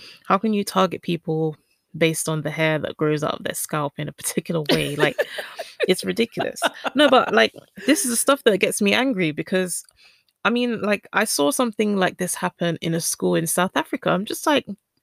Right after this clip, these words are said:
Speaker 1: in Africa, you're telling me that there are children being discriminated against because of their hair, for wearing Afro hair in Africa.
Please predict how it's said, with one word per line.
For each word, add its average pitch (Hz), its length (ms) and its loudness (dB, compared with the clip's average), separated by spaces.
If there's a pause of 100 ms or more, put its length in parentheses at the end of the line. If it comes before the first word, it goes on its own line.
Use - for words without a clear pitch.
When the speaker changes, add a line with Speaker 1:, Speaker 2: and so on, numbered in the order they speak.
Speaker 1:
in 277 280 0
Africa, 240 600 2 (380)
you're 247 220 6
telling 277 280 4
me 262 180 2
that 208 280 0
there 208 200 0
are 208 60 0
children 214 400 0
being 214 160 -2
discriminated 202 600 -2
against 175 320 -2
because 185 220 -8
of 170 140 -4
their 160 140 -2
hair, 202 400 -2 (600)
for 196 120 2
wearing 226 260 4
Afro 208 340 0
hair 196 440 2
in 185 200 4 (120)
Africa. - 640 -6